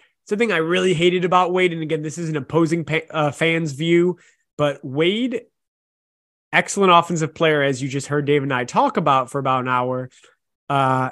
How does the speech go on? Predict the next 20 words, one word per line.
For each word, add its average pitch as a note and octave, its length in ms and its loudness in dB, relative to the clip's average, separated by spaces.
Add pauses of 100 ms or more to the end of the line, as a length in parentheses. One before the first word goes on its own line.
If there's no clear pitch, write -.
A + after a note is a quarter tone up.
and D#3 100 -2
he D3 160 -2
was F3+ 220 2
an D#3 140 -4
excellent, G3 680 -2
you D#3 80 -4
know, C3+ 160 -2
pump E3 340 -6
faker. B2 400 -4
And A#2 140 -6
he G3 260 -2
would, F#3+ 440 2 (880)
he - 160 -8
would F3+ 120 -2 (120)
always, F3 680 4
in D#3 160 -4
my C#3 200 0
head, C3 200 -4
always, F3+ 680 2 (480)
uh, G#2 300 -16